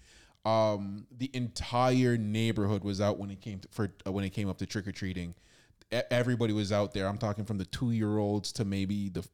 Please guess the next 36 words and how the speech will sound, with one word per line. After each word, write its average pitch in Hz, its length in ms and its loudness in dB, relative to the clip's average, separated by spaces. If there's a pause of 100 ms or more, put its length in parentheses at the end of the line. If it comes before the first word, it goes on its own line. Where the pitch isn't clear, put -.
(160)
fifteen-year-olds 98 840 -2
or 98 40 -4
whenever 95 260 -4
you 87 80 -8
gave 92 240 -4
up 98 140 -6
on 92 120 -6
Halloween. 92 520 -4 (320)
It 107 80 -4
was 123 160 2
always 139 260 4
a 127 60 2
big 120 300 0
thing. 113 340 0
All 131 240 4
the 127 80 2
cultures 110 400 0
were 104 100 0
all 104 180 0
out 101 260 0
there, 101 420 0 (100)
from 90 300 -6
the 87 200 -4
Indians 104 420 0
to - 80 -20
the - 40 -20
Filipinos, 95 680 -4
blacks, 101 420 -2
white, 98 200 0
everything 98 280 -4
in 95 80 -8
between. 95 420 -8 (760)
I, 156 220 4
I 143 140 -2
just 170 260 -6
remember 117 920 2